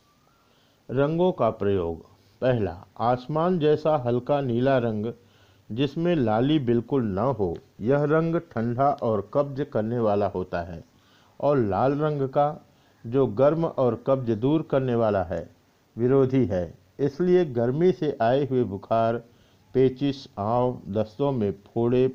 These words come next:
फुंसी और जहरीले जानवरों की काटने की पीड़ा आदि जो लाल रंग की अधिकता से होती है, वह इस हल्के नीले रंग के पहुँचने से शांत हो जाती है।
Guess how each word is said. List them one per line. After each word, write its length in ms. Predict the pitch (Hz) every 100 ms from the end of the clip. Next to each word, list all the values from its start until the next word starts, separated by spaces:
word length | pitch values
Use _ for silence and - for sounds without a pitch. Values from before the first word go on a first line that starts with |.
| -
फुंसी 460 | 110 107 110 123 117
और 160 | 107 95
जहरीले 640 | 95 110 120 131 143 147 143 _ _ _ -
जानवरों 600 | 101 113 120 131 160 180
की 200 | 175 147
काटने 540 | 113 110 110 107 139 151
की 180 | -
पीड़ा 380 | 110 - 110 127
आदि 520 | 123 - 104 120 104 104
जो 200 | 113 117
लाल 360 | 107 107 139 151
रंग 240 | 151 151
की 340 | 139 135 135 131
अधिकता 440 | 101 110 107 143
से 180 | 139 113
होती 360 | 98 101 - 120
है, 240 | 92 85 - _ _ _ -
वह 240 | 127 139 131
इस 280 | 131 - -
हल्के 360 | 107 123 127 170
नीले 360 | 143 131 127
रंग 260 | 101 123 143
के 320 | 135 101 92 - _ _ _ -
पहुँचने 480 | 117 123 127 151 156
से 180 | 135 123
शांत 440 | - 92 127 123
हो 160 | 95 98
जाती 380 | 95 90 90
है। 300 | 82 82 76